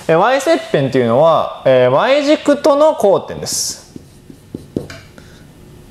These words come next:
そうな。Y軸との、ん？Y軸との、えー、交点を表しますので、Y軸との交点のY座標を表しますので、これ結構重要で、こういうふうに書いてしまうと一っていうのが分かりますから、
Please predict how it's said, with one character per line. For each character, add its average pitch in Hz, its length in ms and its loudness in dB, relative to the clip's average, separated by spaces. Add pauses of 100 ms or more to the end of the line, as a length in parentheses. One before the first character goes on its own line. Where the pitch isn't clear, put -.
(200)
そ - 200 -4
う 117 40 -4
な。 135 200 -6
Y 170 260 0
軸 180 280 -2
と 185 200 0
の、 202 380 0
ん？ 156 260 -6
Y 139 240 2
軸 143 340 -4 (800)
と 226 120 2
の、 247 180 0 (100)
え 123 240 4
ー、 117 60 -2
交 147 260 -2
点 98 160 -2
を 98 80 4
表 107 280 2
し - 40 -6
ま 123 100 0
す - 140 -10
の 123 160 -10
で、 - 480 0 (840)
Y 202 200 0
軸 247 100 -4
と 285 80 0
の 240 60 0
交 226 200 2
点 220 120 -2
の 240 100 0
Y 156 140 0
座 165 100 2
標 151 180 0
を 104 60 4
表 104 200 2
し - 100 -6
ま 120 80 0
す 120 80 -4
の 120 80 0
で、 156 80 2
こ 233 80 0
れ 269 80 0
結 - 120 0
構 160 120 0
重 135 180 0
要 127 240 2
で、 202 320 2 (220)
こ 277 100 2
う - 40 4
い - 20 0
う - 20 0
ふ - 40 -2
う - 20 0
に 254 40 0
書 277 120 4
い 262 60 0
て 233 60 -2
し 214 120 -2
ま 220 100 4
う 240 40 2
と 233 60 2
一 202 200 2
っ - 20 -4
て - 120 -2
い 170 40 0
う 147 40 0
の - 20 0
が 131 80 2
分 131 80 -2
か 151 60 0
り 151 60 -2
ま 160 80 0
す - 120 -8
か 165 100 4
ら、 220 320 -2